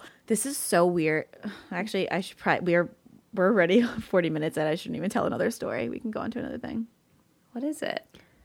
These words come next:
Speaker 1: I feel like I could tell a story for freaking everything. It's so annoying.
Speaker 2: Privacy. That's a big one. So, like, I'm on public. I know you're on public. I used to be on private,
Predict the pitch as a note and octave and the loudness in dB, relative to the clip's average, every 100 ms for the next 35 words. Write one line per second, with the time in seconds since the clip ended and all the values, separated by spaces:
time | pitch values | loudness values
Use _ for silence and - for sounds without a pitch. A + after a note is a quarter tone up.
0 | _ A3+ C4 C4+ F#4+ G4+ E4 D4 A3+ F#3+ | _ 0 4 4 4 4 4 4 4 2
1 | F#3+ F#3 F#3 F3+ D3+ - G3 - - A3 | 2 -4 -4 -2 -4 -4 -4 -4 -4 -6
2 | - - G#3+ - - G#3+ G#3+ _ _ _ | -8 -8 -6 -6 -6 -8 -8 _ _ _
3 | - - G#3 G#3 G#3 B3+ B3 D4 - _ | 0 8 8 6 -2 0 0 -2 -6 _
4 | _ _ - F#3+ - F#3 E3+ E3 D#3+ F3 | _ _ -2 0 0 0 0 0 0 -2
5 | F#3+ _ _ _ - - C4+ A#3 - B3 | -4 _ _ _ -8 6 6 6 6 6
6 | B3 A3 G#3 F3+ F3+ - G3 F#3 F3+ E3+ | 6 2 0 2 0 2 0 4 4 4
7 | D#3+ - E3 D#3+ D#3+ - - _ _ - | 2 -2 2 2 0 -4 -20 _ _ 4
8 | A#3 C4 - F4 F4+ B3+ G3 F#3 A#3+ C#4 | 6 4 -2 0 0 2 2 4 4 2